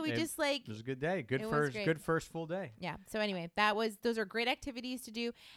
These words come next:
Speaker 1: and also a great memory.
Speaker 2: Yeah. I, I, I, yep. The hiking and everything that we talked about. I'll
Speaker 1: Yeah.
Speaker 2: throw in the fact that we did go down to the Cape of Good Hope, uh, which was pretty neat too, and get to
Speaker 1: Mm-hmm.
Speaker 2: see the penguins.
Speaker 1: Yeah,
Speaker 2: So.
Speaker 1: definitely. Most beautiful sight.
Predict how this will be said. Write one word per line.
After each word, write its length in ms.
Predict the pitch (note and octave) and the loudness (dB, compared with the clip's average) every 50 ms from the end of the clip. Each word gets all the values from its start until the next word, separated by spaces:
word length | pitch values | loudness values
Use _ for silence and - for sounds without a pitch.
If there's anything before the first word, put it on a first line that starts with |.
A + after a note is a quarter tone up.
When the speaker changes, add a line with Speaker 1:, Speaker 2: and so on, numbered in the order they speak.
| G3 - - | -14 -8 -4
Speaker 1:
and 260 | F#3+ G3 F#3 F3+ F#3 | -2 0 0 0 -2
also 640 | - - G3 F#3 - - G3 F#3 F3 E3+ E3+ E3 - _ _ _ _ _ _ _ - | -2 -4 -4 -4 -2 -2 0 2 2 2 0 -2 -6 _ _ _ _ _ _ _ -2
a 80 | F#3 | -2
great 200 | E3+ F3+ D3+ B2+ | -2 -2 -6 -8
memory. 260 | C#3 C#3 - - - - A3 - _ _ _ _ | -10 -16 -18 -20 -20 -20 -20 -20 _ _ _ _
Speaker 2:
Yeah. 160 | - G#2 F#2+ F#2 F2+ G2 - - | -8 -8 -8 -8 -12 -10 -4 -2
I, 100 | A#2 B2+ | 0 0
I, 60 | - - F#2+ - - _ _ _ _ _ _ _ _ _ _ _ _ _ | 0 -2 -6 -16 -18 _ _ _ _ _ _ _ _ _ _ _ _ _
I, 180 | - A2 A2 G#2+ - - | -4 -2 -2 -2 -4 -8
yep. 260 | - A#2 G#2+ G2 G#2+ - _ _ _ _ _ _ _ - | -8 -6 -4 -4 -4 -6 _ _ _ _ _ _ _ -2
The 100 | C3 C3 | 0 2
hiking 580 | A#2 B2+ A#2+ A2+ - A#2+ A2+ A2 G#2 G2 G2 - - | 4 4 2 2 0 -2 -4 -4 -6 -10 -12 -12 -8
and 260 | A#2 A2 G#2+ G#2+ A2+ | -6 -4 -4 -4 -4
everything 400 | A#2+ B2 A2 G#2 G#2+ - A2 G#2 | -6 -6 -6 -6 -4 -4 -2 -2
that 100 | G2 G2+ G2+ | -2 -2 -2
we 80 | G#2 | -4
talked 280 | G2 - G#2 G2 - - | -4 -2 -2 -2 -2 -2
about. 180 | - G#2 G2+ G#2+ | -2 -2 0 2
I'll 100 | A2 G#2 | 0 0
Speaker 1:
Yeah. 60 | F2 | 0
Speaker 2:
throw 240 | - C3 B2+ A#2+ A#2 | 2 4 4 6 4
in 60 | A2+ | 2
the 60 | A2 | 0
fact 240 | - - A2 G#2+ - | 0 0 0 0 0
that 80 | - A2 | 0 -2
we 80 | A2 | 0
did 140 | G#2 A2+ A2+ | 0 -2 -2
go 120 | G2 A2 G#2+ | 0 0 0
down 140 | G2+ G#2 G2+ | 0 0 0
to 60 | G2+ | -2
the 80 | G2+ F#2+ | -4 -4
Cape 240 | - G#2+ G2 - | -4 -4 -4 -4
of 60 | G2+ F2+ | -6 -6
Good 140 | G2+ F#2+ F2+ | -6 -6 -2
Hope, 340 | F2 G#2 G#2+ A2+ - - - - _ _ _ _ _ - | 0 0 0 0 -2 -4 -10 -12 _ _ _ _ _ -2
uh, 160 | G#2 G2+ G2+ | -2 0 0
which 160 | G2+ G#2 G#2 - | 0 -2 -4 -6
was 80 | G#2+ - | -8 -8
pretty 220 | - B2 G#2+ G2+ | -8 -6 -6 -6
neat 200 | G#2 G#2 G#2+ - | -6 -6 -8 -8
too, 140 | - G#2+ G2+ | -8 -8 -6
and 80 | F#2+ | -6
get 100 | F#2 F#2+ F2+ | -6 -6 -6
to 60 | F#2+ | -6
Speaker 1:
Mm-hmm. 80 | F2+ F2 | -6 -6
Speaker 2:
see 60 | F#2 | -6
the 60 | F2+ | -6
penguins. 460 | - G2+ F#2 F2 E2+ F2 E2+ E2 - - | -4 -6 -6 -6 -6 -8 -8 -8 -10 -12
Speaker 1:
Yeah, 80 | G2 - - _ _ _ - | -14 -14 -16 _ _ _ -8
Speaker 2:
So. 80 | - F3+ | -6 -6
Speaker 1:
definitely. 340 | - F#3+ F3+ E3 D#3+ D#3+ - - - - - - - - | -6 -8 -8 -10 -12 -12 -16 -20 -20 -20 -20 -20 -16 -6
Most 380 | A3+ B3+ C#4+ F4 A4 - - - | -2 0 2 2 0 -2 -6 -6
beautiful 400 | C4 C4 C4+ C4+ C4 - C#4 A#3+ | -6 -4 -4 -4 -4 -4 -6 -8
sight. 400 | - - G#3+ F#3 E3+ D#3 - | -4 0 0 0 0 -2 -4